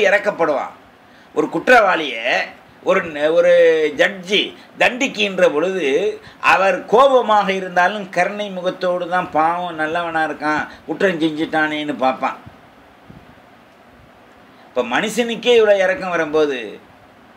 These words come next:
நம்மை படைத்த அல்லாஹ் தன்சீலு மிர் ரப்பிர் ரஹீம், நஸல பிஹி ரூஹுல் அமீன்,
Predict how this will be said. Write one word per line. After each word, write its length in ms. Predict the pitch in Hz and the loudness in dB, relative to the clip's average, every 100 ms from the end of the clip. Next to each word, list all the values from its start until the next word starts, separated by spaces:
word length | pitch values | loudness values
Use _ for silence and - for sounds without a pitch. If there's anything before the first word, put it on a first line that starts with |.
| - | -8
நம்மை 360 | 160 165 170 160 | -4 -4 -4 -6
படைத்த 480 | 160 175 190 185 | -2 -2 -2 -4
அல்லாஹ் 480 | 147 - 165 151 117 101 - - - - - | -4 -2 -2 -2 -2 -8 -18 -20 -20 -18 -4
தன்சீலு 500 | 170 190 208 196 180 | -2 -2 -6 -4 -4
மிர் 220 | 175 165 | -4 -2
ரப்பிர் 380 | 165 151 165 160 | -4 -2 -2 0
ரஹீம், 360 | 156 170 175 120 90 - - | 0 0 -2 -4 -12 -18 -4
நஸல 280 | 165 196 226 190 | 0 2 2 0
பிஹி 240 | 185 180 180 | -2 -4 -6
ரூஹுல் 440 | 170 180 175 175 | -6 -6 -8 -8
அமீன், 520 | 147 160 180 190 151 | -4 -2 0 0 -2